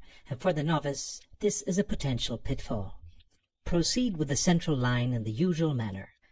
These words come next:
then further confirm the venue's placement by observing the height of a non-pulsatile blood column.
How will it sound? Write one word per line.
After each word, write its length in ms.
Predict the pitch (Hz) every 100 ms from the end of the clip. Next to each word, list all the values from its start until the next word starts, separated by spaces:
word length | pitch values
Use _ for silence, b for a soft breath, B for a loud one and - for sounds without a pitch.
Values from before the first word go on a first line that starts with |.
| b
then 160 | - 123
further 380 | - 185 185 196
confirm 640 | - 143 - 226 202 208
the 100 | 143
venue's 440 | 117 147 175 180 -
placement 600 | - 139 - 139 127 -
by 120 | 117
observing 560 | 110 - 185 190 202
the 80 | 160
height 460 | - 151 139 - - -
of 80 | 117
a 40 |
non-pulsatile 1300 | 110 170 185 180 - 151 127 - 151 135 127 123 -
blood 300 | 123 117 -
column. 480 | - 120 104 104